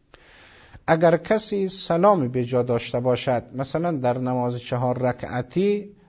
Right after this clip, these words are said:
در بعد از رکعت سوم سلام بدهد،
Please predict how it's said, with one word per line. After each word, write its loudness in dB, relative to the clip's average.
در 0
بعد 2
از -2
رکعت -4
سوم 0
سلام -2
بدهد، -2